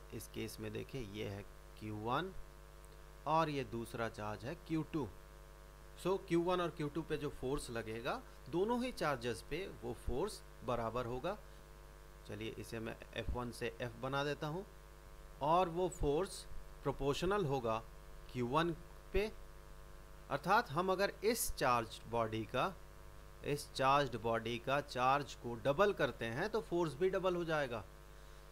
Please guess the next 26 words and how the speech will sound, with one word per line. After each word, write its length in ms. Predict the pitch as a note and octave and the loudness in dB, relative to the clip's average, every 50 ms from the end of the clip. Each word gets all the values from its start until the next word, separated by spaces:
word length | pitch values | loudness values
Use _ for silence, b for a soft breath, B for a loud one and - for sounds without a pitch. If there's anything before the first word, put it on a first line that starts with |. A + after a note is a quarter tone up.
| B B B - - - - - - - | B B B -14 -14 -16 -16 -10 -4 -2
इसे 220 | D#3 D#3+ - G3+ G#3 | 0 2 6 8 8
अगर 340 | F#3 F3+ D#3+ D#3 D#3 D3 | 8 8 6 6 4 4
हम, 300 | B2+ B2 B2+ C#3+ F3 F#3 - - - - - - - - - B2 | 4 2 0 0 -2 -4 -8 -10 -12 -12 -14 -14 -14 -8 -4 -4
इसके 320 | C3+ - - - D3+ D3 | -4 -4 -4 -2 -2 -2
charge 400 | - - C#3+ C3+ C#3+ D3+ C3+ - | -2 0 2 4 4 4 2 0
को 200 | - C#3+ C3+ B2+ | -2 0 2 2
अगर 180 | A#2+ B2+ C3 A#2 | 2 2 0 0
हम 160 | A#2 C3 A#2+ - - | -2 -4 -4 -2 2
आधा 320 | A2+ A#2 B2+ C3+ F3 A3+ | 2 4 6 8 8 8
करते 320 | - G#3 E3+ C3 - - A#2 | 8 6 4 4 2 0 0
हैं, 320 | A2 A#2 E3 A3 A#3 - | 0 0 0 0 0 0
तो 100 | - F#3+ | 0 0
ये 160 | F3+ F3+ F#3+ | 2 2 0
force 420 | F3 - - F#3 G#3 A3 E3 D3 D3+ | 0 2 4 6 6 6 6 4 -2
भी 160 | C#3+ E3 D#3 | 0 2 4
आधा 260 | D3 C3 B2 B2 A#2+ | 4 4 4 4 2
हो 140 | A2 G#2+ A2 | 2 0 0
जाएगा। 420 | G#2+ G#2+ G#2+ G#2+ G#2+ G2+ G#2 G2 - - - - - - - - - - - - - - | -2 -2 -4 -4 -4 -6 -8 -8 -10 -12 -12 -12 -12 -10 -12 -12 -12 -14 -14 -8 -2 0
So, 200 | C3 D#3+ F#3+ - - - - - - - - - A2+ | 2 2 2 0 -2 -4 -4 -6 -6 -6 -6 -4 -4
electrostatic 680 | A2+ B2 - - C#3+ C3+ B2+ - C3+ B2+ - C#3+ B2+ | -2 -2 -2 -2 -2 -4 -2 0 -2 -2 0 -2 -6
force 400 | - - C#3+ D#3+ G3+ G#3+ G#3 - | -6 -4 0 0 0 0 0 -2
दोनों 300 | - A#2 A#2 B2 B2+ B2 | -6 -6 -4 -4 -4 -4
charges 440 | A#2 - A#2+ A#2 A#2 A#2 C3 B2 - | -4 -2 -2 -2 0 -2 -4 -4 -4
पे 140 | - C3+ B2 | -6 -6 -4
लगा 260 | A#2+ B2 A#2+ C3+ C#3+ | -4 -2 0 2 2
हुआ, 320 | C#3+ C#3 C#3+ E3+ F#3+ F#3+ | 2 2 0 0 -2 -2